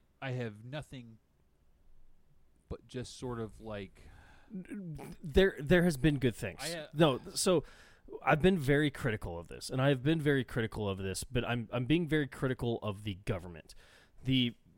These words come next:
Speaker 2: the people that went over there across, let's go, let's just go through some numbers. Um,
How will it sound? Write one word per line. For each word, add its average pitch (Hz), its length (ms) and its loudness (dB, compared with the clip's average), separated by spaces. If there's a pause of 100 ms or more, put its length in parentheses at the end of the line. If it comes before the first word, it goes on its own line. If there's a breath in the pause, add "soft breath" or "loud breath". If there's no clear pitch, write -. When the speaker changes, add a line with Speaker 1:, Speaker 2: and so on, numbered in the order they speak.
(100)
Speaker 2:
the 139 80 -2
people 226 380 0
that 160 440 4
went 147 400 0
over 127 240 2
there 110 400 2 (180)
across, 113 720 -4 (1800 loud breath)
let's 151 160 4
go, 160 220 6
let's 151 240 0
just 180 160 -4
go 127 140 4
through 113 160 -4
some 92 180 -8
numbers. 71 440 -14 (840 soft breath)
Um, 107 440 0